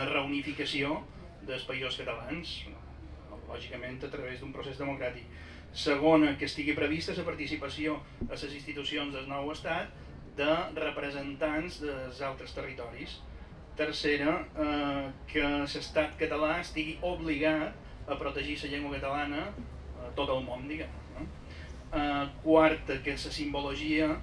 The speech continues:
catalana no sigui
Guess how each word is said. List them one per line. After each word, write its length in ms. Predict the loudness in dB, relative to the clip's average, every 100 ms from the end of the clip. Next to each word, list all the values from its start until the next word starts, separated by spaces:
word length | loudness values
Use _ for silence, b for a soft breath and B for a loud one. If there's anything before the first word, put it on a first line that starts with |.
| B B B -4
catalana 520 | 2 4 6 4 2
no 520 | -2 0 0 0 0 -2 -8 -10 -10 -8 -6
sigui 760 | -4 -4 -2 -4 0 0 0